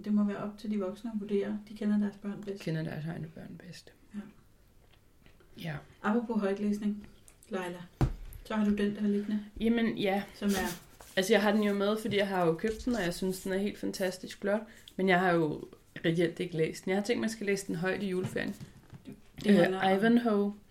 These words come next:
Speaker 2: af Sir Walter Scott, som, øh, Mette Finderup har genfortalt.
Speaker 1: Ja.
Speaker 2: Og Lars Ga-, Gabel har illustreret.
Speaker 1: Jeg synes, den er virkelig flot.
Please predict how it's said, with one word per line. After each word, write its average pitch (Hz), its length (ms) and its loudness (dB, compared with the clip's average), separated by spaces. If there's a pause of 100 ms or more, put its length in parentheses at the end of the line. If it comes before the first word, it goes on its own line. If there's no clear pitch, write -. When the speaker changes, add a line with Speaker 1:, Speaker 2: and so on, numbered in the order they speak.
(260)
Speaker 2:
af 196 200 0
Sir 185 200 -2 (180)
Walter 165 320 0
Scott, 220 500 -4
som, 185 440 -2
øh, 175 160 2
Mette 175 180 0
Finderup - 400 -6
har - 280 -8
genfortalt. - 520 -8 (240)
Speaker 1:
Ja. 180 60 -4
Speaker 2:
Og 185 220 0
Lars 180 240 -2
Ga-, - 240 -8 (200)
Gabel 175 400 -2
har 170 280 0
illustreret. - 680 -6 (280)
Speaker 1:
Jeg 202 80 -10
synes, - 80 -14
den 208 100 0
er 202 260 0
virkelig 202 240 0
flot. - 240 -10